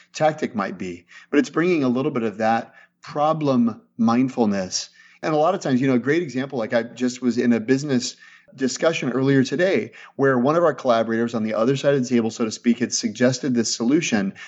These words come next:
that was abhorrent to everybody else on the call, you know, and it had been via email.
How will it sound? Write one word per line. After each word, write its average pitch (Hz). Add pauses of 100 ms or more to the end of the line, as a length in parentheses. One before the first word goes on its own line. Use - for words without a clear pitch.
(140)
that 127
was 131 (100)
abhorrent 123
to -
everybody 135
else 110
on 107
the 98
call, 85
you 139
know, 127
and 123
it 127
had 123
been 147
via 139
email. 110